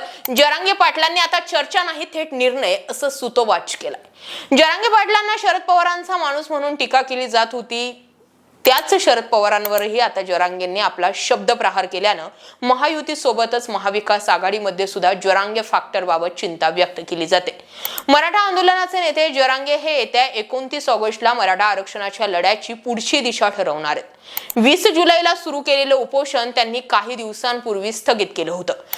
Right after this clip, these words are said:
त्यानंतर शांतता रॅलीला सुरुवात केली. राज्याचा दौरा पूर्ण केल्यानंतर एकोणतीस ऑगस्टला आपण आमदारांना पाडायचं की स्वतः मैदानात उतरायचं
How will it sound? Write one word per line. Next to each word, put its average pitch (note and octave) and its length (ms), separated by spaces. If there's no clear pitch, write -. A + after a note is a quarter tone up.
त्यानंतर F4 400
शांतता F4 500
रॅलीला A#3+ 400
सुरुवात C4 340
केली. A3+ 200
राज्याचा G3+ 460
दौरा G3 260
पूर्ण A#3+ 340
केल्यानंतर G3 720
एकोणतीस C#4+ 540
ऑगस्टला A3 440
आपण G#3+ 260
आमदारांना F#3+ 520
पाडायचं F#3 500
की C4 140
स्वतः G3 360
मैदानात F3+ 440
उतरायचं C4 500